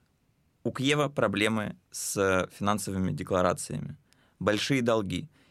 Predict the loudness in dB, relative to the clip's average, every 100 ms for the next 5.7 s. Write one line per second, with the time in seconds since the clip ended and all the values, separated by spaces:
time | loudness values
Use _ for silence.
0 | _ -6 -2 -2 0 2 0 0 -4 -2
1 | -4 0 2 2 0 -4 -4 -4 -8 -10
2 | -2 0 0 -2 -4 -2 0 0 0 0
3 | 2 2 0 -4 -4 -4 0 0 0 0
4 | -2 -2 -2 0 2 2 0 -6 -10 -8
5 | -4 -2 -2 -2 -2 -2 -4